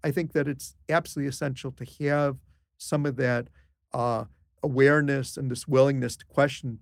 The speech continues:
baked into the entrepreneurial, the entrepreneurial system. And I think those who have neglected that,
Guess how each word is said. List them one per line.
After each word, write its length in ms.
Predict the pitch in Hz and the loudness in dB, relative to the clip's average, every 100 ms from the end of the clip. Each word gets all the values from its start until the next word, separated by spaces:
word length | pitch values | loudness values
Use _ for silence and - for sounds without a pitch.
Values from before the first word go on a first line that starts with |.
| _ | _
baked 340 | 135 139 139 | 2 2 0
into 380 | 127 127 131 131 | -2 -2 -4 -6
the 200 | 113 113 | -4 -4
entrepreneurial, 880 | 110 110 - - 110 107 107 101 95 - _ _ | -4 -6 -10 -10 -6 -4 -2 -4 -6 -14 _ _
the 100 | 127 | -6
entrepreneurial 720 | 107 95 - 107 98 113 101 | -6 -8 -10 -8 -8 -8 -12
system. 420 | - 131 - - - | -8 -8 -8 -14 -10
And 120 | 127 | -8
I 80 | 131 | -4
think 220 | 151 135 | -4 -2
those 420 | 139 139 151 143 | 4 6 6 2
who 280 | - 131 120 - _ _ - | -2 -2 -2 -8 _ _ -2
have 420 | 131 123 117 113 _ _ _ | 2 4 2 -2 _ _ _
neglected 560 | 127 127 139 160 127 107 | -8 4 4 4 0 -2
that, 260 | 113 107 | -2 -2